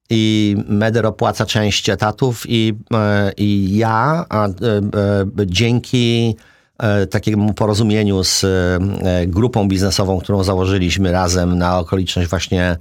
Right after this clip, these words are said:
wsparcia, e, uchodźców. To jest zespół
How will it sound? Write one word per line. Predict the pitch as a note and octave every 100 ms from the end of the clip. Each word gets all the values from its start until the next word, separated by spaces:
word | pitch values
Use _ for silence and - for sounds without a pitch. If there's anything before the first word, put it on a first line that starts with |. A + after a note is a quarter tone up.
| -
wsparcia, | - - F#2+ - F#2 F2 F2 E2+ - F2 F2 F2 F2
e, | F2
uchodźców. | B2+ - F#2 - D#3+ E3+ - _ _
To | A2 G#2
jest | G#2 - -
zespół | G2 F#2+ F2+ A2 G#2 - - G2 G2 F#2